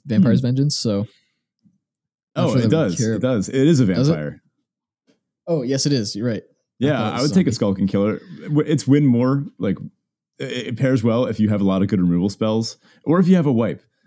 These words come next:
Speaker 2: um, which we, we do.
Speaker 1: Which we now
Speaker 2: It
Speaker 1: have two
Speaker 2: also
Speaker 1: of, actually, 'cause you did take that in the festivities.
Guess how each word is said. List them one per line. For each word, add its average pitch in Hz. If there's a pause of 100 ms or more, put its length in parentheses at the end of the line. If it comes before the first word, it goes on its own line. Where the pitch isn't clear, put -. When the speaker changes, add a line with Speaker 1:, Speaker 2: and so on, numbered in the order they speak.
(180)
Speaker 2:
um, 90 (160)
which 107
we, -
we 107
do. 95 (260)
Speaker 1:
Which -
we 135
now 170
Speaker 2:
It 165
Speaker 1:
have 165
two 147
Speaker 2:
also 123
Speaker 1:
of, 113
actually, 107
'cause 117
you 113
did 127
take 120
that 98
in 95
the 92
festivities. 73